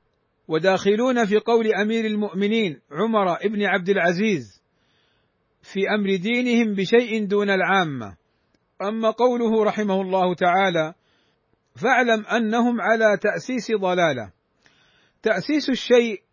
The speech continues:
قالوا هو كل مبتدأ شيء فهو أساسه، وقالوا أيضًا تأسيس الشيء هو أصل كل شيء، والمعنى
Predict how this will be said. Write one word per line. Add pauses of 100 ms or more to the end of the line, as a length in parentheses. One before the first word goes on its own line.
(120)
قالوا (600)
هو
كل
مبتدأ
شيء (760)
فهو
أساسه، (720)
وقالوا
أيضًا
تأسيس
الشيء (460)
هو
أصل
كل
شيء، (800)
والمعنى